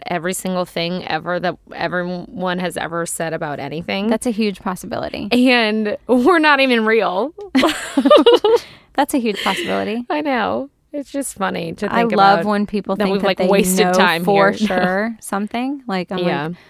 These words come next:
Speaker 2: wow.
Speaker 1: Yeah,
Speaker 2: There's
Speaker 1: just
Speaker 2: a really big possibility that you're wrong.
Speaker 1: You could be wrong.
Speaker 2: <laughs>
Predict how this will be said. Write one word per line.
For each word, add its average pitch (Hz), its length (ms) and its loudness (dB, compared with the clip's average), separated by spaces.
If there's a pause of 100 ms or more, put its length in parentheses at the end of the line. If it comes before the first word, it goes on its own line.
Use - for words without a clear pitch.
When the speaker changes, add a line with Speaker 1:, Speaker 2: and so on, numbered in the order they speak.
(220)
Speaker 2:
wow. 170 600 -6 (800)
Speaker 1:
Yeah, 220 160 4
Speaker 2:
There's 202 240 4
Speaker 1:
just - 20 2
Speaker 2:
a 240 100 4
really 190 460 0
big 180 400 -4 (580)
possibility 185 680 -4
that - 240 -4 (140)
you're - 200 -8
wrong. - 380 -6
Speaker 1:
You 311 100 -2
could 415 160 0
be 381 100 4
wrong. 190 440 -2
Speaker 2:
<laughs> - 60 -20